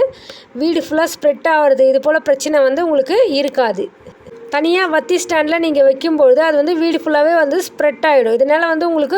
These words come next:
ரொம்பவுமே வந்து கஷ்டமா இருக்கும். ஆனா நீங்க இந்த டிப்ஸை யூஸ் பண்ணும்போது அது ஸ்ப்ரெட் ஆகாம இந்த கொட்டாங்குச்சிக்குள்ளேயே சேவ் ஆயிடும்.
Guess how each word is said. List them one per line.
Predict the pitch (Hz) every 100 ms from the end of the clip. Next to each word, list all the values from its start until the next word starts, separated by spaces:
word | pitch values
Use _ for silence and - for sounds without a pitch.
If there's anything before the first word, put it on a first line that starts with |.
| 370
ரொம்பவுமே | 302 320 311 330
வந்து | 294 392 330
கஷ்டமா | 302 311 294 302
இருக்கும். | 262 220 208 - - - - - - - _ _ _ _ - -
ஆனா | 285 339 359
நீங்க | 330 302
இந்த | 285 277
டிப்ஸை | 302 302 381 339
யூஸ் | 339 339
பண்ணும்போது | 302 277 262 254 392 508 - - 254
அது | 330 381
ஸ்ப்ரெட் | - 294 - 330
ஆகாம | 302 294 359 440
இந்த | 302 311 311
கொட்டாங்குச்சிக்குள்ளேயே | - 320 311 262 285 302 381 320
சேவ் | 277 254
ஆயிடும். | 233 214 -